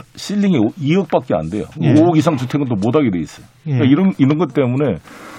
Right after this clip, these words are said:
Speaker 1: 그걸 잘 조정을 해서 실수요자 대책은 문재인 대통령께서도 지적한 사항이고 우리
Speaker 2: 음.
Speaker 1: 정부도 실수요자 대책을 지금 논의하고 있습니다. 제가 대표가 되면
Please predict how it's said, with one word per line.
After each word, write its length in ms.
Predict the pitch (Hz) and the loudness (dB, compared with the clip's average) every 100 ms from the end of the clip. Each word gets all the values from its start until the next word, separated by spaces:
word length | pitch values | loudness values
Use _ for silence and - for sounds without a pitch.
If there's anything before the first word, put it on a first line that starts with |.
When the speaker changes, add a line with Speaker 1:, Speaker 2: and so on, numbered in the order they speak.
| - - | -20 -10
Speaker 1:
그걸 220 | - 143 | -2 0
잘 280 | - 131 139 | 0 -2 -2
조정을 460 | - 107 123 117 110 | -2 -2 0 2 0
해서 320 | 104 135 131 | -2 -2 -2
실수요자 520 | 107 165 143 139 123 | -2 -4 -2 0 0
대책은 560 | 104 92 - 104 131 107 | -2 -4 -4 -4 -4 -2
문재인 280 | 107 117 104 | 0 0 0
대통령께서도 920 | 101 - 101 90 87 - 95 143 202 _ _ _ _ | -2 -2 -4 -2 -6 -8 -8 -8 -10 _ _ _ _
지적한 400 | - 123 139 113 | -2 0 2 0
사항이고 540 | 110 110 87 71 65 - | -2 -4 -4 -8 -12 -4
우리 160 | 139 | -2
Speaker 2:
음. 40 | 120 | 0
Speaker 1:
정부도 340 | 117 120 127 | 0 -2 -4
실수요자 540 | - 175 - 156 139 | -4 -6 -2 0 0
대책을 440 | 110 104 - 110 123 | -2 -4 -6 -8 -8
지금 200 | - 85 | -8 -4
논의하고 380 | 101 143 147 85 | 0 0 0 -4
있습니다. 400 | - 92 69 - _ | -8 -10 -12 -18 _
제가 220 | - 113 | -2 -2
대표가 340 | 113 110 113 101 | 0 -4 -2 -2
되면 440 | 92 95 135 156 | 0 0 -2 -4